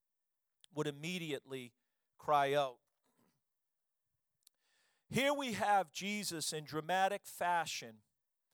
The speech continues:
coming into Jerusalem in a way that would unmistakably, uh, make a claim to him being the Messiah, God's anointed king.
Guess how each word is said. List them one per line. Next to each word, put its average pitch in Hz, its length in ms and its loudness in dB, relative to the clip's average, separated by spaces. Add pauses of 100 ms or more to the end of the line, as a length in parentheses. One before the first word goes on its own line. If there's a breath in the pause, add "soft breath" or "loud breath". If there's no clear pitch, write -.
(540)
coming 214 340 2
into 190 480 -8 (140)
Jerusalem 156 760 -4 (460)
in 185 140 -2
a 180 60 0
way 214 680 0
that 175 300 2
would 175 420 -2
unmistakably, 208 1300 0 (420)
uh, 147 220 4
make 196 240 0
a 196 40 -6
claim 170 640 -4 (260)
to 170 120 0
him 190 280 -4
being 190 280 -2
the 165 100 -2
Messiah, 147 800 2 (640)
God's 165 340 6
anointed 151 600 -2
king. 120 360 -8